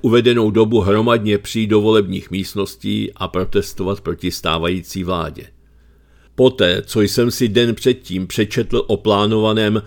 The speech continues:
flashmobu, jsem na něj upřímně řečeno úplně zapomněl a šel jsem volit až v neděli kolem dvanácté hodiny.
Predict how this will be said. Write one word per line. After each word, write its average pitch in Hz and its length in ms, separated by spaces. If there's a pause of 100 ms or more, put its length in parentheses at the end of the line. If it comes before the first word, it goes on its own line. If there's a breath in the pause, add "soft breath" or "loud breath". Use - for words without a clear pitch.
flashmobu, 120 880 (280)
jsem 98 340
na 101 100
něj 104 280
upřímně 117 540
řečeno 104 420
úplně 113 320
zapomněl 101 680 (300 loud breath)
a 95 100
šel 123 240
jsem 127 260
volit 110 380
až 101 160
v 92 100
neděli 104 460
kolem 107 360
dvanácté 98 600
hodiny. 85 440